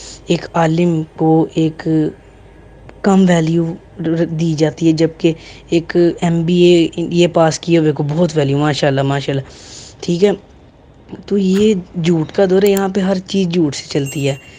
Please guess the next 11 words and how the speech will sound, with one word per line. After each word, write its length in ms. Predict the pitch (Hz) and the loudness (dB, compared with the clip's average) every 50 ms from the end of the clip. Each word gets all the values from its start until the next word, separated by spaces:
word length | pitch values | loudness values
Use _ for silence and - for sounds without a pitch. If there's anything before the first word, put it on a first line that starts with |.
| - - - _ _ - - - - - | -20 -20 -20 _ _ -20 -20 -10 -4 -2
यानी 200 | 185 180 190 190 | 0 2 2 2
कि 120 | 190 214 | 2 2
रिश्वत, 560 | 185 180 - - - - 185 180 180 - 185 | 2 2 0 0 -2 0 0 0 0 -2 -8
सूद 560 | 175 - - - - 196 196 208 226 202 - - - | -8 -8 -8 -8 -6 -4 -2 -2 -2 -2 -4 -4 0
तो 100 | - 233 | 4 4
यार 240 | 208 196 202 214 202 | 4 4 2 0 -2
इतना 440 | 190 190 - 220 233 233 208 185 170 | -2 -4 -2 0 0 2 0 0 0
आम 80 | 170 | 0
है 120 | 180 180 175 | 0 0 2
वैस 280 | 165 160 165 165 165 - | 2 2 2 0 0 -2
भाई 260 | 170 170 185 208 208 | -2 0 0 -2 -4